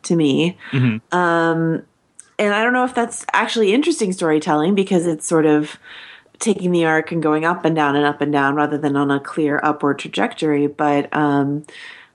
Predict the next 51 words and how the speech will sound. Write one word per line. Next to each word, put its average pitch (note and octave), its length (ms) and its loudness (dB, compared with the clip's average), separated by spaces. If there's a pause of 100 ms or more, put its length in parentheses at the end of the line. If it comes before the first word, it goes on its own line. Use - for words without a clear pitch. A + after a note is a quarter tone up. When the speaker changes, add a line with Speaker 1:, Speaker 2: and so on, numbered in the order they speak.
(200)
Speaker 1:
for G3+ 140 -2
some G#3 200 0
reason, G3 320 0
that D#3+ 280 0
aspect D3 640 -2 (180)
really E3 280 0
frustrated D#3 500 -4
me. - 220 -8
The, F#3 100 -2
I F#3 140 2
liked G3 440 -2
the F#3+ 140 -2
other, D#3+ 300 -2
the E3 120 -2
B D3+ 220 0
plot C#3+ 260 -4
of C#3+ 80 -6
the - 120 -2
episode, - 440 -4
but - 240 -8
the, D3 340 0 (480)
the D#3 80 4
duel E3 800 0 (520)
didn't F3 240 0
throw D3 260 0
me D3 160 2
the C#3 100 2
way C#3+ 140 2
I, C3+ 240 2
I C#3 160 2
usually D3 920 0
feel D3+ 320 -2
when D#3 100 0
I D3+ 60 0
watch C#3+ 260 -2
Avatar - 340 -2
fights. - 560 -12
Speaker 2:
Mm-hmm. B2+ 480 -2
I E3 60 0
mean, F3 240 0
it's F3 180 -2
frustrating C3 460 0
'cause A2 160 -6
we've A2+ 120 -2
seen A2+ 200 -2
her A2 120 -2
just A2 300 -10
do G#2+ 440 0
so A#2+ 180 0
much A2 240 -6
more, A2+ 420 -2